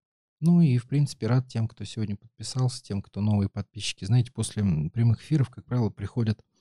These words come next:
м, такие, ну, новые люди послушать. Кто-то остаётся, кто-то не остаётся.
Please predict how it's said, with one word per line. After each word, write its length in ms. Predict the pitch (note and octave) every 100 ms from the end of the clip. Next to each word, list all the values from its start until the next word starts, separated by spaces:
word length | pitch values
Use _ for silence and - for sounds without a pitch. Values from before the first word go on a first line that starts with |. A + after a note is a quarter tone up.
| _ _ _
м, 160 | - F2
такие, 500 | - A2 - G#2 F#2+ - _ _ -
ну, 400 | A2 A2 G#2 F#2
новые 380 | A2 G#2 F2 F#2
люди 320 | F#2 F2+ - - _ _
послушать. 520 | G2+ - C3 - -
Кто-то 320 | - G3+ F3
остаётся, 480 | E3+ D3+ D#3 D3+ -
кто-то 320 | _ - G#2+
не 80 | G#2+
остаётся. 640 | G2+ - G#2+ A2 - -